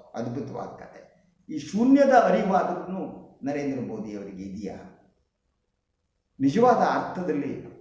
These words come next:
ಶೂನ್ಯರಾಗುವ, ಬೆತ್ತಲೆಯಾಗುವ ಮನಸ್ಥಿತಿ ಮೋದಿ ಅವರಿಗೆ ಇದೆಯಾ? ಯಾವುದೇ ಅನುಮಾನ ಇಲ್ಲ, ಅವ್ರಿಗೆ ಬೇಕಾಗಿಲ್ಲ.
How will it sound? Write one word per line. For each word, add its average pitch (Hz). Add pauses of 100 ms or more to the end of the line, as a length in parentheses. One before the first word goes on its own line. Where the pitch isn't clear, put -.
ಶೂನ್ಯರಾಗುವ, 160
ಬೆತ್ತಲೆಯಾಗುವ 139
ಮನಸ್ಥಿತಿ 147 (120)
ಮೋದಿ 117
ಅವರಿಗೆ 98
ಇದೆಯಾ? 95 (720)
ಯಾವುದೇ 156
ಅನುಮಾನ 117 (140)
ಇಲ್ಲ, 107 (460)
ಅವ್ರಿಗೆ 101
ಬೇಕಾಗಿಲ್ಲ. 98